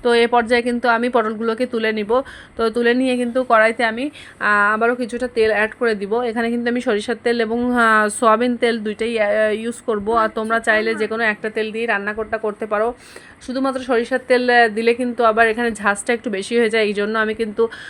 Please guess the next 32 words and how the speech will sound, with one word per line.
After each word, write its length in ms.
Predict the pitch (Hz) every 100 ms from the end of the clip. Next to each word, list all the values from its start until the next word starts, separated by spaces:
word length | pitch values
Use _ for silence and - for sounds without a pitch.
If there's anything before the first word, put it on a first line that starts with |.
| - -
আহ, 200 | 220 214
দুইটা 300 | 220 226 220
তেলই 280 | 220 220
কিন্তু 240 | 233 226 226
এখানে 400 | 202 202 220 220
ইউজ 160 | 220
করতেছি। 520 | 214 226 208 202 233 240
মিশিয়ে 520 | 220 214 - 240 233
যদি 220 | 226 226
তুমি 160 | 233 233
রান্না 280 | 202 208
করো, 140 | 220 226
তাহলে 320 | 220 220 220
কিন্তু 200 | 226 220
খেতে 240 | 233 220
খুবই 240 | 226 226 220
ভালো 220 | 233 208
লাগে। 320 | 208 196 214 254 - - - -
তো 120 | 240
তার 180 | 247 247
পাশাপাশি 480 | 233 226 240 247 254
কিন্তু 260 | 254 240
আমি 140 | 247 240
এখানে 300 | 233 254 254
মশলা 320 | 214 202 240
ইউজ 240 | 240 240
করেছি, 300 | - 226 220
এখানে 260 | 226 240 247
জিরা, 300 | 214 220 220
কাঁচা 280 | 208 202 220
লঙ্কা, 280 | 220 214
সরিষা 500 | - 220 220 214 254